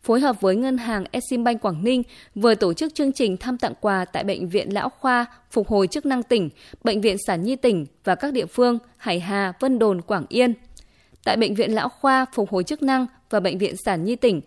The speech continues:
đoàn công tác đã trao tặng hai trăm suất quà cho các bệnh nhân có hoàn cảnh khó khăn là những ca phải điều trị tại viện trong dịp Tết. Mỗi suất quà trị giá sáu trăm nghìn đồng, gồm gạo, bánh kẹo, sữa tươi.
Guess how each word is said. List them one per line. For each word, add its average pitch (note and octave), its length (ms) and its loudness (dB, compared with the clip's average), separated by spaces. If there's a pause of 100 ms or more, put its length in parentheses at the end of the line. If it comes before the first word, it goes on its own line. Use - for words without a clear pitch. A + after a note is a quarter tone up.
(320)
đoàn A3 160 4
công C4 200 0
tác D#4+ 160 0
đã - 120 -2
trao C4 280 0
tặng G3 260 -2
hai A#3 160 -4
trăm A#3+ 160 -4
suất - 280 -6
quà F#3+ 300 2
cho A3 180 -6
các C#4 160 0
bệnh F#3+ 180 -2
nhân A#3+ 220 2
có F3+ 140 -4
hoàn A3 220 -2
cảnh F3 180 0
khó E3+ 180 -4
khăn B3 280 0 (380)
là A3+ 200 2
những A3 320 0 (120)
ca C4+ 240 2
phải G3 160 -4
điều F3 200 0
trị - 260 -6
tại - 140 -4
viện G3+ 280 -2
trong A3+ 260 -4
dịp G3 220 -2
Tết. C#4 200 2 (400)
Mỗi A#3+ 200 4
suất E4 240 -4
quà G#3 180 2
trị F3+ 200 -8
giá F#3 220 -2
sáu G3 180 -4
trăm C4 180 -4
nghìn A3 180 0
đồng, F3+ 240 2 (300)
gồm G#3 340 2
gạo, A3 320 0
bánh F#3 200 -4
kẹo, C4 280 0
sữa G#3+ 220 -4
tươi. C#4 360 4